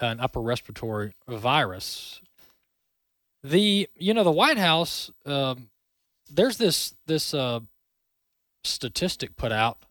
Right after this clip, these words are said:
by Life News dot com, LifeSite News, uh, I'm sorry, lifenews dot com, and this was sobering.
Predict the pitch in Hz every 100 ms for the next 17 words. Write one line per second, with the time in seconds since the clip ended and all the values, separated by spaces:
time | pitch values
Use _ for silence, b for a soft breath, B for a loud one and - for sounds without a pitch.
0 | _ _ 117 120 123 117 117 117 - 123
1 | 123 156 156 123 127 139 98 101 - -
2 | _ _ _ _ _ _ _ _ _ _
3 | 123 131 - - 156 151 107 101 101 _
4 | _ _ _ _ _ - - 131 143 156
5 | - 143 123 135 127 113 - - 127 135
6 | 139 - 110 113 143 - 131 117 113 104
7 | 143 127 104 101 b b _ _ _ _
8 | _ - 156 170 165 151 - _ _ _
9 | - 139 214 - 285 247 - 180 180 123
10 | 92